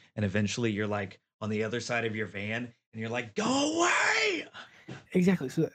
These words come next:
Speaker 2: that, would that be, with people listening, just be mindful of other people. You don't know what other people are going through. You don't know how stressed they are. And you don't know what they've been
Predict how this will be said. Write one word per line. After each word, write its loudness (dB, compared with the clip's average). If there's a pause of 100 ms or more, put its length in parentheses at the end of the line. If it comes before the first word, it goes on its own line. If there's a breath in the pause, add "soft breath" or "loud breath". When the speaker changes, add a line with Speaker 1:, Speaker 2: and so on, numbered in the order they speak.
(300)
Speaker 2:
that, 4
would 8
that 8
be, 8
with 6
people 4
listening, 0
just -6
be 8
mindful 2
of 4
other 6
people. 2
You 6
don't 8
know 10
what 6
other 6
people 8
are 6
going 2
through. -20 (840 soft breath)
You 2
don't 4
know 2
how 4
stressed -2
they 0
are. 0 (420)
And 6
you 6
don't 4
know 6
what 4
they've -2
been -2